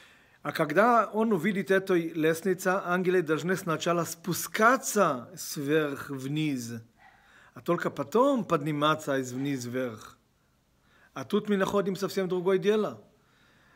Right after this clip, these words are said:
Малахей Элоким олим веёрдим бо. Первое движение — это подъём на этой лестнице из вверх вниз. Как они оказались здесь, в этот материальный мир,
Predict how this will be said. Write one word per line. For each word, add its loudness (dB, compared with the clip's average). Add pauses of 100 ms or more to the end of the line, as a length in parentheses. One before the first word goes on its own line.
(140)
Малахей 4
Элоким 2
олим 4
веёрдим 2
бо. 2
Первое 4
движение — 2
это -2
подъём 2
на -2
этой 0
лестнице -2 (320)
из -10
вверх -2
вниз. -4 (400)
Как -4
они 0
оказались -2
здесь, -2
в -6
этот -6
материальный -2
мир, -4